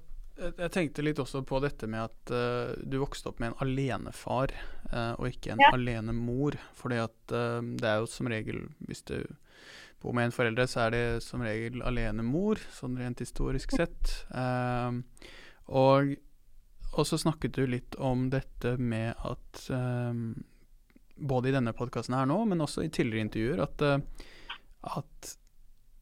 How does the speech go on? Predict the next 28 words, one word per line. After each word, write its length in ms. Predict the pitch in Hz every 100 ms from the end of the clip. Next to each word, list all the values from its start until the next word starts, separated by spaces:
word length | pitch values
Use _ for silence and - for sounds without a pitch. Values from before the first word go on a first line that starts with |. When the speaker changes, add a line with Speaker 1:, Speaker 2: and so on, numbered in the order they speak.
| -
Speaker 1:
det 80 | 151
var 300 | 135 127 143
veldig 240 | 147 127 139
lite 500 | 143 120 - - 127
hjelp 480 | 120 113 120 - -
å 80 | 143
få 480 | - - 123 131 135
fra 720 | - - 120 117 117 120 117
nav 400 | 113 127 185 185
og 80 | 139
fra 200 | - 135
andre 520 | 123 120 110 117 120 120
institusjoner 720 | 127 - - - 120 110 120
og 60 | 117
så 140 | 131
videre, 380 | 117 117 160 185
med 140 | 165 139
tanke 280 | 123 - -
på 300 | - 113 113
søknader 680 | 117 - 117 - 120 117 120
om 320 | 117 117 113 117 - - - - -
penger 280 | 143 123 123
til 420 | - 120 120 117
julegaver, 960 | 117 143 143 131 139 139 131 139 143 139 139 139 135 - -
eh, 260 | 135 131 127
konfirmasjon 880 | - 131 135 135 - 127 131 135 139
og 120 | 139
lignende. 440 | 131 117 143 214